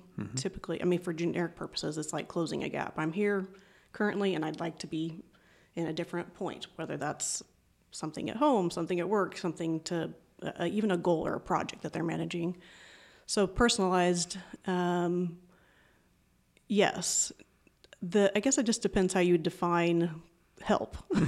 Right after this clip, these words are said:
Speaker 1: That's a broad term. It, it can mean a lot of
Speaker 2: Yes.
Speaker 1: things.
Speaker 2: So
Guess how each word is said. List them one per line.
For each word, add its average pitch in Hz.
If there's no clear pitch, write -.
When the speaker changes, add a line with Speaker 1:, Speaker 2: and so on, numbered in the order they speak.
Speaker 1:
That's 160
a 165
broad 190
term. 202
It, 147
it 147
can -
mean 147
a 147
lot -
of -
Speaker 2:
Yes. 220
Speaker 1:
things. -
Speaker 2:
So 233